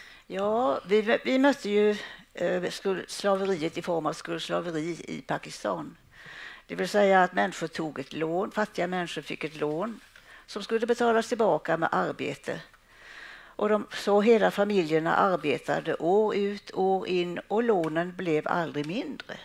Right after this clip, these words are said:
De växte kanske till och med på grund av orättfärdiga låneavtal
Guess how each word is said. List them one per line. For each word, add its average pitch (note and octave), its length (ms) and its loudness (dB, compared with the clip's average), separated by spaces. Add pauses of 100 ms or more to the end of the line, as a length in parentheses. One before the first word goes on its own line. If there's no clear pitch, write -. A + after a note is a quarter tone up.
De - 120 -8
växte - 400 -6
kanske C#4 300 -6
till D3+ 220 -8
och D3+ 60 -8
med - 260 -8
på F3 80 -6
grund D#3+ 320 -6
av D#3 140 -4
orättfärdiga C#3 720 -4
låneavtal D3 1000 -6